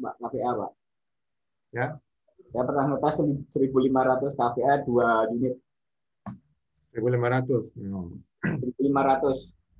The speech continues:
Speaker 1: K P A.
Speaker 2: Cukup besar, ya.
Speaker 1: Gede, Pak. Delapan silinder, Pak. Per tin, Pak.
Speaker 2: <laughs>
Speaker 1: Pakai Leroy Summer.
Speaker 2: Iya, iya.
Speaker 1: <laughs>
Speaker 2: Oke.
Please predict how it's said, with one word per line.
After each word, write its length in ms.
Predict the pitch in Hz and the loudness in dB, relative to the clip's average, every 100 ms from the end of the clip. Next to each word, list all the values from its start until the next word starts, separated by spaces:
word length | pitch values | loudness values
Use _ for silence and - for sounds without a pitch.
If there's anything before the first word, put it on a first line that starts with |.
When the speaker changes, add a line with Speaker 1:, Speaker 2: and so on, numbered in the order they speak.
| - | -6
Speaker 1:
K 40 | 110 | -4
P 60 | 143 | 0
A. 240 | 127 110 104 _ _ _ _ _ _ _ | 2 2 -2 _ _ _ _ _ _ _
Speaker 2:
Cukup 240 | - 101 | -12 -8
besar, 240 | 104 117 110 | -2 -2 -2
ya. 80 | 110 123 _ _ _ _ _ _ - | -6 -12 _ _ _ _ _ _ -8
Speaker 1:
Gede, 240 | 104 131 135 | 0 4 6
Pak. 320 | 139 135 - | 6 4 4
Delapan 340 | 127 120 131 127 131 127 | 2 4 4 4 0 -2
silinder, 400 | 127 131 131 127 | 0 2 4 4
Pak. 220 | 123 113 104 _ | 4 2 -2 _
Per 60 | - | -8
tin, 240 | - 127 117 | -2 -2 -2
Pak. 160 | - - _ - | -6 -14 _ -10
Speaker 2:
<laughs> 280 | 117 - 123 - _ _ _ _ _ _ | -8 -4 -6 -6 _ _ _ _ _ _
Speaker 1:
Pakai 180 | 110 110 | -6 0
Leroy 240 | 123 131 131 | 2 4 4
Summer. 480 | 139 127 127 - 98 _ _ _ _ _ _ _ - | 4 4 2 0 -6 _ _ _ _ _ _ _ -8
Speaker 2:
Iya, 200 | 101 95 95 | -6 -6 -6
iya. 160 | 90 87 87 _ _ _ _ - - | -8 -12 -16 _ _ _ _ -14 -10
Speaker 1:
<laughs> 1800 | - - - - - - - _ _ _ _ _ _ _ _ _ 104 | -6 -6 -6 -12 -14 -20 -20 _ _ _ _ _ _ _ _ _ -16
Speaker 2:
Oke. 240 | 104 - | -12 -8